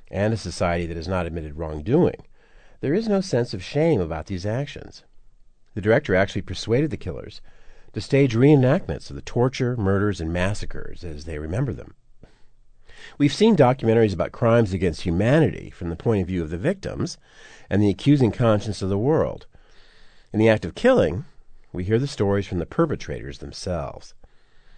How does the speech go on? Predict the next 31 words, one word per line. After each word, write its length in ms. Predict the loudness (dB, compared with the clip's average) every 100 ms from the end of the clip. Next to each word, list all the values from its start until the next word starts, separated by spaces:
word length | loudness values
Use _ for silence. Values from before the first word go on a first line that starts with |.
| -16 -12
This 160 | -6
is 80 | -4
a 60 | -2
brilliant, 520 | 2 6 8 6 4
unforgettable, 640 | 0 0 0 -2 0 0 0
and 100 | 0
essential 460 | 2 4 4 2
film, 440 | -4 -6 -10 -12 -16 -20 -20 -20 -18
a 60 | -12
breakthrough 640 | 0 2 2 -2 -6 -6
in 100 | -6
the 100 | -4
understanding 460 | -4 -4 -2 0 0
of 120 | -2
political 340 | -2 -2 -2 -2
violence 580 | 0 0 0 -4 -8 -20 -20 -20 -20 -10
and 120 | -4
its 100 | -4
devastating 580 | 0 0 0 -4 -8 -8
effect 300 | -8 -8 -8
on 100 | -8
modern 360 | -8 -6 -6 -6
history. 580 | -6 -6 -8 -12 -14 -16 -20 -20 -20 -20 -20 -20 _ -20 -20 -20 -20 -20 -20 -20 -20 -20 -20 _ _
Something 460 | 2 4 6 6 8
in 160 | 8
the 180 | 6 4
Air, 520 | 2 4 2 -2 -8 -20 -20 -16 -16 -16 -16 -4
directed 260 | -4 -2
by 140 | -2 0
Olivier 520 | -2 -2 -2 -2 0
Assayas, 800 | -2 -4 -4 -2 -4 -6 -14